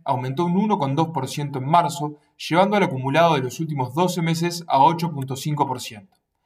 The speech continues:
El P P I, precio pago por los productores, que había mostrado una desaceleración en febrero, nuevamente volvió a aumentar y llegó a uno punto cuatro por ciento en marzo. De todas maneras, estaríamos comenzando a ver algunas señales de que estamos próximos a llegar al pico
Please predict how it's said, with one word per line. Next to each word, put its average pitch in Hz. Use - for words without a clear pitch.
El 110
P 143
P 147
I, 151
precio 135
pago 156
por 127
los 123
productores, 143
que -
había 135
mostrado 160
una 131
desaceleración 120
en 127
febrero, 156
nuevamente 190
volvió 139
a 165
aumentar 170
y -
llegó 156
a 139
uno 180
punto 135
cuatro 156
por 127
ciento 135
en 123
marzo. 110
De 123
todas 143
maneras, 151
estaríamos 180
comenzando 170
a 180
ver 180
algunas 160
señales 165
de 131
que -
estamos 165
próximos 196
a 123
llegar 147
al 135
pico 170